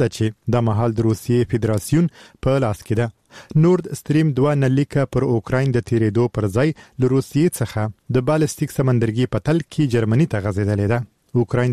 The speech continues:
تر ډیره له خپلې خاورې د ګازو او نورو تیرو سویو نل لیکو د ترانزیت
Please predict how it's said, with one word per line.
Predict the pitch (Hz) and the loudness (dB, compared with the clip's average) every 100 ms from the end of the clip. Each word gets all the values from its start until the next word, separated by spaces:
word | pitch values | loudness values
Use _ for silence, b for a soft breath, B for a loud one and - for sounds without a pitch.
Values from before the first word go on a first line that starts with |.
| - | -2
تر | 107 | -2
ډیره | 135 151 - B B B | 0 0 -4 B B B
له | 170 - | -2 0
خپلې | 196 175 | -2 -2
خاورې | 170 165 165 131 | 0 2 2 0
د | 107 | 0
ګازو | 139 139 143 - | 0 2 0 0
او | 135 139 | 0 2
نورو | 143 139 127 | 2 0 0
تیرو | 123 113 | 0 0
سویو | 143 135 131 120 | 0 2 2 2
نل | 120 151 | 2 0
لیکو | - 117 95 _ - 131 | 0 -4 -4 _ -4 -2
د | 131 | 0
ترانزیت | - 117 110 160 - | 0 0 2 0 -2